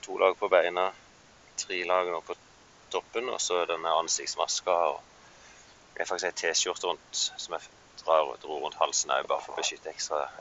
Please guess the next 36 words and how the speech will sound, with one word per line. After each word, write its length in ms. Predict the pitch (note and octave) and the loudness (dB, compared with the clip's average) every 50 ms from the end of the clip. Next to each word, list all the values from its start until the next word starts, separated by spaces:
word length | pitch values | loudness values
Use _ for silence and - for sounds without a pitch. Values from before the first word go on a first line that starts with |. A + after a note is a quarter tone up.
| - | -8
godt 180 | - E2 - - | -6 -8 -6 -2
der 220 | - E2+ D2+ C#2+ C2 | 0 0 0 0 -2
da. 40 | - - - - - - - - - - - - - - - - - - - - - - - - - - - - - - - - - - | -8 -12 -20 -20 -20 -20 -20 -20 -20 -20 -20 -20 -20 -20 -20 -20 -20 -20 -20 -20 -20 -20 -20 -20 -20 -20 -20 -20 -20 -20 -20 -20 -8 -6
Og 80 | - | -6
så 180 | - - - F#2 | -4 0 0 0
lue, 340 | E2+ D#2+ D2+ C#2+ C#2 C#2+ C#2+ C2 | 0 0 -4 -4 -4 -4 -2 0
og 160 | C#2 D2 C#2+ | 0 0 0
så 160 | - D2 C#2+ C#2+ D2 D2 | 0 -2 -2 -2 -2 -4
egentlig 280 | D2+ D#2+ D#2+ - E2+ D#2+ | -6 -10 -10 -8 -2 0
vanlige 340 | D#2 D2+ D2+ D2+ D#2 D#2 C#2 | 0 0 0 -4 -6 -8 -8
votter 420 | C#2+ - - - - - - F2+ | -8 -12 -12 -20 -14 -8 -4 -4
da, 60 | F#2 - - - - - | -4 -6 -8 -20 -20 -16
sånne 220 | - - D2 D2+ - - | -14 -12 -12 -12 -12 -2
krabbevotter, 580 | - E2+ D#2+ - D2 D2+ C#2+ C#2 - - G#2+ F2+ | -2 -2 -2 0 -4 -6 -6 -8 -6 -4 -4 -4
hvis 140 | D#2+ - - | -4 -6 -10
du 60 | - | -10
ikke 160 | - - D2 - | -12 -14 -14 -12
kjente 320 | - F2+ E2+ - - F2+ E2+ | -8 -8 -10 -8 -8 -12 -12
de. 100 | E2 D#2+ - - - - - - - - - - - - - - - - - - - - - - - - - - - - - | -12 -14 -16 -18 -20 -20 -20 -20 -20 -20 -20 -20 -20 -20 -20 -20 -20 -20 -20 -20 -20 -20 -20 -20 -20 -20 -20 -20 -20 -18 -14
Ehm, 400 | F#2 F2 E2+ E2 E2 D#2 D2+ D2 C#2+ - - - - - - - - - - - - - - - - - - - - - | -12 -8 -6 -6 -6 -6 -8 -10 -14 -20 -20 -20 -20 -20 -20 -20 -20 -20 -20 -20 -20 -20 -20 -20 -20 -20 -20 -20 -8 -2
ja, 80 | D#2 D#2 | -2 -2
jeg 180 | - - - - | -2 -2 -6 -6
skal 140 | - - - | -6 -6 -8
bare 120 | - - | -8 -8
komme 200 | - E2 D#2+ D#2+ | -6 -6 -4 -4
i 80 | D#2 - | -4 -4
gang, 120 | A#1 - - - - | -8 -10 -12 -10 -10
men, 220 | - E2+ E2 E2 D#2+ | -10 -10 -8 -6 -6
eh, 200 | D#2 D2+ D2+ D#2 - - - - - | -4 -4 -6 -8 -12 -18 -16 -10 -10
jeg 140 | F2+ D#2+ D#2 | -8 -2 2
gleder 180 | F2 E2+ D#2+ C#2+ | 2 2 2 2
meg 120 | C#2+ D2 - | -2 0 0
faktisk 640 | F2+ - - - C#2+ - - - - - - - | -2 -2 -2 -10 -8 -8 -8 -8 -10 -12 -16 -14
til 160 | - E2+ D#2+ D2 | -10 -8 -6 -6
å 120 | C#2+ C#2+ - | -6 -4 -2
bare 400 | C#2+ C#2+ C#2+ - - C#2 C#2+ | -2 -2 -2 -2 -4 -6 -4